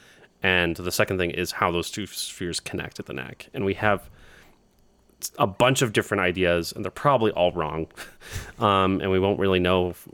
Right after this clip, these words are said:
until we get the better data. But the, so the two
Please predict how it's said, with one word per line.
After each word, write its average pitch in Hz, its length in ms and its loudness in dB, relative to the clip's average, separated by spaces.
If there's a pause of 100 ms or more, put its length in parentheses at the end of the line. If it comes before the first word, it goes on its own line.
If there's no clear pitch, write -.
(100)
until 95 280 -6
we 87 60 -6
get 87 160 -4
the - 80 -8
better 85 200 0
data. 82 380 -6 (100)
But 98 260 2 (120)
the, 104 380 2
so 107 180 -2
the 98 100 0
two 127 460 2